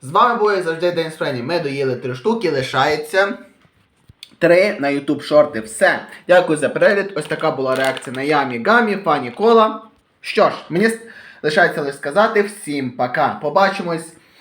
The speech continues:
що завтра у нових реакціях. І сьогодні чекайте YouTube шорти. Всім пока-пока. Бувайте.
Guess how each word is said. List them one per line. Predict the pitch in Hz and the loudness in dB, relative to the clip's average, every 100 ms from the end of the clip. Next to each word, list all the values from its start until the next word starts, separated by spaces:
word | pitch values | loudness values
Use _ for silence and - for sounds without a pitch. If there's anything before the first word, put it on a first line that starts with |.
| - - | -20 -10
що | - 170 | 0 2
завтра | 147 170 170 151 | 4 2 4 0
у | - 151 151 | 0 -2 -2
нових | 147 147 135 123 117 - - _ _ _ - | 0 2 2 0 -6 -8 -20 _ _ _ -4
реакціях. | 127 120 110 113 - 220 233 | 0 0 0 -2 -2 0 2
І | 220 208 | 0 -2
сьогодні | 208 226 | -2 -2
чекайте | 220 202 208 196 | 0 0 0 0
YouTube | 160 135 - 135 - | -2 -4 -6 -8 -6
шорти. | 175 160 - 104 | 0 0 -2 -16
Всім | - 220 247 165 - | -6 0 2 0 0
пока-пока. | 131 131 143 127 131 127 127 113 | 0 2 2 2 0 0 0 0
Бувайте. | 143 156 147 127 - | 0 4 4 2 -6